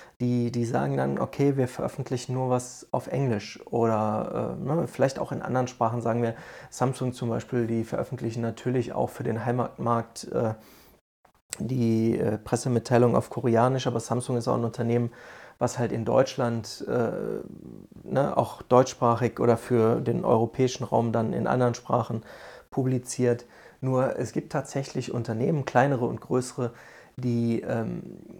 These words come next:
ja, manchmal auch einfach nur irgendwelche Interviews geben in, sagen wir, keine Ahnung, mit, äh, El Mundo Diario auf Spanisch, ja, oder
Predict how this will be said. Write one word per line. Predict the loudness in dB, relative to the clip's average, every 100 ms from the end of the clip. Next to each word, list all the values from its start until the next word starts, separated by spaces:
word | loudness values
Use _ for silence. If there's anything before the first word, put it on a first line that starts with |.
| -20 -12 -4
ja, | 0 0 -2 -10
manchmal | -10 -8 -8 -4 0 0 0
auch | 0
einfach | 2 0 -2 -2
nur | 0 2
irgendwelche | 0 -2 -2 -2 0
Interviews | 2 2 4 0 0
geben | 0 0 0
in, | -2 -2 0 -2 -6 -18 -20 -20 -20 _
sagen | -2 -2 -2
wir, | -2 0 -2 -6 -10 -14 -10
keine | -4 -2 0
Ahnung, | 2 2 0 0
mit, | 0 -2 -8 -12 -8 -2
äh, | 2 4 4 0 -2 -4 -6 -8 -6
El | -2
Mundo | 0 2 4 4
Diario | 6 6 6 6 4 4
auf | 2 0
Spanisch, | 2 4 4 0 -6 -2
ja, | 0 -2 -4
oder | 2 4 2